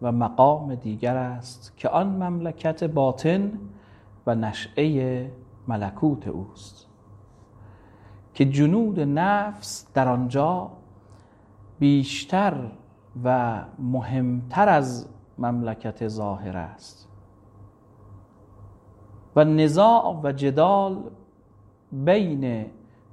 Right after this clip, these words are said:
جنود رحمانی و شیطانی در آنجا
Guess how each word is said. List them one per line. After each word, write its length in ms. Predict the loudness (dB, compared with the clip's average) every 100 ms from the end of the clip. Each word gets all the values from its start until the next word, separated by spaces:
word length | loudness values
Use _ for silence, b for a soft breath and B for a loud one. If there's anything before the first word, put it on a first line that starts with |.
| -6
جنود 500 | 0 2 2 0 0
رحمانی 1000 | 2 2 0 -2 0 0 0 -2 -2 -4 -12 -20 -8
و 60 | -8
شیطانی 1000 | -2 -2 -2 0 0 2 0 -2 -4 -8 -14 B B B -6
در 140 | 0 0
آنجا 600 | 0 0 2 2 2